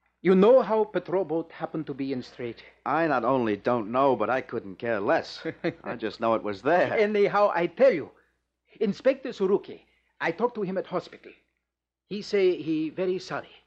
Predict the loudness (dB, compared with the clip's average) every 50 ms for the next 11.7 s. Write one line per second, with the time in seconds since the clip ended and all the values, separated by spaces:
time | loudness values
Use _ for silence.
0 | _ _ _ -18 -12 -10 -10 -8 -8 -8 -8 -6 -6 -2 -2 0 2 2 2 2
1 | 2 2 2 0 -2 -8 -4 -2 -2 -2 -2 -4 -6 -6 -6 -2 0 2 2 2
2 | 0 -2 -6 -10 -10 -8 -4 -2 -2 -2 -2 -4 -10 -12 _ _ _ _ _ _
3 | _ _ _ _ _ _ _ _ _ -6 -2 0 0 0 -2 -4 -10 _ _ _
4 | _ _ _ _ _ _ _ -8 -6 -4 -4 -4 -4 -2 -2 -2 -4 -4 -6 -2
5 | 0 2 4 4 4 4 2 2 0 0 0 -2 -2 -2 -2 -4 -2 0 0 0
6 | 0 2 0 0 0 0 -4 -18 -18 _ _ _ _ _ _ _ 0 2 2 2
7 | 2 0 -2 -6 -8 -4 -4 -4 -4 -4 -6 -8 -8 -6 -8 -8 -10 -14 -14 -8
8 | -4 -2 0 2 2 4 2 2 2 0 -4 -6 -6 -6 -4 -4 -2 -2 -2 -2
9 | -4 -4 -4 -2 -2 -4 -4 -4 -4 -6 -4 -2 -2 0 0 -2 -4 -2 0 0
10 | 2 0 0 -2 -6 -14 -20 -20 _ _ _ _ _ _ _ _ _ -8 -2 2
11 | 4 4 4 2 0 -2 -2 -2 0 0 -2 -4 -6